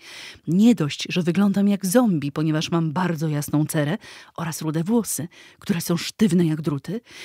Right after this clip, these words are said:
Nie dość, że w mojej szkole uchodzę za dziwadło nie z tej ziemi, to na dodatek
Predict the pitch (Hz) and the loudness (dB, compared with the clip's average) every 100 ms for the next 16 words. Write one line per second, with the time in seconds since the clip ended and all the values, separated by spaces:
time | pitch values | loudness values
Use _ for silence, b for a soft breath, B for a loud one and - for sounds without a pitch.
0 | B B 202 233 247 262 254 214 208 190 | B B 6 6 6 2 -2 0 2 4
1 | 220 240 190 - 220 226 208 - 220 214 | 2 2 0 -2 0 0 0 -2 0 2
2 | 214 196 185 190 220 170 160 147 147 170 | 2 2 2 2 2 2 2 2 0 -2
3 | 160 165 156 220 B B B B B - | 0 2 2 -2 B B B B B 4
4 | 269 254 247 247 339 - 190 - | 6 6 4 2 0 0 -6 -8